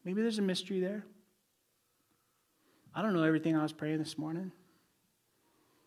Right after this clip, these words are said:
Maybe we experienced some of it in worship. I'm having fun now.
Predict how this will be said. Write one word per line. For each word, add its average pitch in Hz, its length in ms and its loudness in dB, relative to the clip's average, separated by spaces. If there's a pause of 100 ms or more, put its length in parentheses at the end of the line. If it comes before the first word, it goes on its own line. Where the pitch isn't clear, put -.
(420)
Maybe 165 180 4
we 190 160 8
experienced 180 480 2
some 175 160 2
of 180 120 2
it 175 200 0 (280)
in 170 100 0
worship. 180 360 -6 (1500)
I'm 254 140 8
having 208 240 10
fun 175 280 4
now. 151 300 -2